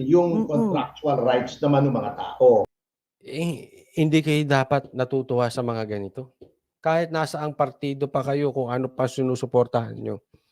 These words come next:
Speaker 3: Yung pagkitil, ah, sa karapatan ng mamahayag. Kaya tama siya o mali, hindi dapat. Hindi yung,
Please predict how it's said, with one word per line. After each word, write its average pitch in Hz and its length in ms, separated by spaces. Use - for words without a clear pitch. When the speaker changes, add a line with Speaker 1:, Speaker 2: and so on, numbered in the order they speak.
Speaker 3:
Yung 185 240
pagkitil, 160 800
ah, 123 80
sa 139 160
karapatan 139 560
ng 127 160
mamahayag. 120 720
Kaya 131 160
tama 170 400
siya 160 160
o 139 80
mali, 139 480
hindi 127 240
dapat. 107 480
Hindi 196 400
yung, 185 80